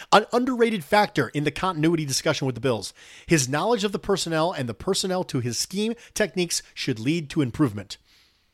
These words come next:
I agree with this. I expect there to be, uh, impact on the special teams. I expect a good special teams unit. Not an okay one, a good one. Not necessarily a great one,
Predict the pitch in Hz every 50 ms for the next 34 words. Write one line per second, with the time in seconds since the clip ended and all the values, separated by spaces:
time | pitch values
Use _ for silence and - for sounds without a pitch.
0 | _ _ - - - 131 131 131 160 151 117 - 101 - - - - _ _ _
1 | _ _ _ _ _ _ - - - 165 175 170 - - - - - - - 175
2 | 196 - - - - - _ _ _ _ _ _ _ _ _ _ - 151 156 165
3 | 156 - - 160 135 110 151 160 147 113 104 98 95 - _ _ _ _ _ _
4 | _ _ _ _ _ - 127 123 123 131 - _ 160 165 170 135 - 107 - -
5 | - - - - _ _ _ _ _ _ - 143 135 127 131 - 151 139 - -
6 | 143 120 - - 175 226 220 - - 233 - - 160 139 113 107 - _ - 202
7 | 233 175 110 95 - - _ _ _ _ _ _ _ _ _ - - - - 185
8 | - - 131 - 147 131 104 120 110 101 101 127 196 254 302 294 277 - - -
9 | 285 294 214 147 120 107 104 - - - - - 151 147 127 107 101 - 202 226
10 | 180 131 113 87 - - - - - - - 320 339 - - - 320 320 311 302
11 | 285 214 165 190 277 285 233 151 143 139 127 127 170 196